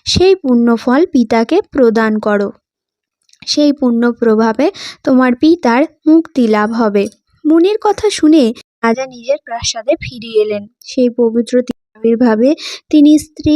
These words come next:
পুত্রাদি সহ যথাবিধি মোক্ষদা একাদশী ব্রত পালন করলেন। ব্রতের পুণ্যফল পিতার উদ্দেশ্যে প্রদান করলেন। ওই পুণ্যফল দানের সঙ্গে সঙ্গে আকাশ থেকে পুষ্পবৃষ্টি হতে লাগলো।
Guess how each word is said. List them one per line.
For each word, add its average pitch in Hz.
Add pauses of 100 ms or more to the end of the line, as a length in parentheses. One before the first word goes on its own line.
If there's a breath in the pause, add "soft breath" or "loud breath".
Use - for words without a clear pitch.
পুত্রাদি 277
সহ 254 (100)
যথাবিধি 240
মোক্ষদা 240
একাদশী 233
ব্রত 220 (440 loud breath)
পালন 269
করলেন। 214 (300)
ব্রতের 311
পুণ্যফল 320
পিতার 269
উদ্দেশ্যে 247
প্রদান 226
করলেন। 220 (500 loud breath)
ওই 269
পুণ্যফল 285
দানের 254
সঙ্গে 302 (420 soft breath)
সঙ্গে 320 (120)
আকাশ 233
থেকে 247 (240)
পুষ্পবৃষ্টি 311
হতে 233
লাগলো। 214